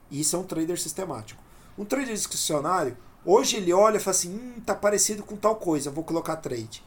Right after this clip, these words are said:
Amanhã ele olha outra coisa e fala assim, "Hum, tá parecido com isso, eu acho que é bom, coloca trade."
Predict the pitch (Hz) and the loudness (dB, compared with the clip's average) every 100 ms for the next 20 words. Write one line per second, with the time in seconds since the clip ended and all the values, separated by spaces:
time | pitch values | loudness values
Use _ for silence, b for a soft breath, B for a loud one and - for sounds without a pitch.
0 | b b - 190 262 240 226 262 240 214 | b b 0 4 4 4 4 2 4 6
1 | 220 240 196 196 254 311 - 269 - 190 | 8 8 4 0 2 2 2 -2 4 4
2 | 160 202 185 226 262 254 214 214 214 214 | 4 2 0 0 -4 -4 0 2 4 2
3 | 208 214 202 214 165 - 170 - 180 165 | 2 -2 -4 -4 -2 0 0 -2 -2 -2
4 | 113 - - 151 147 175 139 120 - | -4 -10 -8 -6 -6 -6 -8 -10 -14